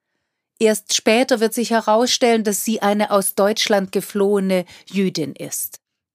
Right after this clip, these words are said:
Der sanftmütige Vater und die Brüder werden ihren Widerstand gegen die Deutschen mit Arbeitslage bezahlen. Während Mülje heute begeistert Brötchen hortet und morgen Zeitungen der Untergrundbewegung verteilt,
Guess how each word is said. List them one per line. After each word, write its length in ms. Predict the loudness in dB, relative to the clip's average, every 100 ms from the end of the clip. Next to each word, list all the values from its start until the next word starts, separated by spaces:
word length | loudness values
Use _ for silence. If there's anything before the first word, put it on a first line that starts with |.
| _ _ _ _ _ _ _
Der 200 | 0 2
sanftmütige 960 | 2 2 2 0 -4 -6 -4 -4 -4 -6
Vater 640 | -2 -2 0 0 2 0 -4 -14
und 220 | -2 0 0
die 80 |
Brüder 640 | -4 -4 0 2 4 4 2 -6 -2
werden 300 | 2 2 0
ihren 260 | 0 0
Widerstand 560 | -2 0 0 0 -2 0
gegen 240 | -2 -2
die 180 | -4 -2
Deutschen 460 | 0 0 0 0 0
mit 180 | -2 0
Arbeitslage 800 | 2 4 4 0 -2 -4 -6 -6
bezahlen. 680 | -10 -10 -8 -8 -8 -10 -16 _ _ _ _
Während 340 | 0 0 0
Mülje 500 | 2 4 4 2 2
heute 300 | 4 2 2
begeistert 760 | 0 2 2 2 0 4 4 2 -6 -6
Brötchen 720 | -2 2 2 2 0 0 0
hortet 460 | 2 2 2 2 0 -6 -8
und 280 | 0 0 0
morgen 500 | 0 2 2 2 -2
Zeitungen 760 | -2 0 2 2 2 2 0 -2 -6 -2
der 180 | 0 2
Untergrundbewegung 1080 | 2 2 0 0 0 -2 0 0 2 0
verteilt, 640 | 0 -4 -2 0 2 2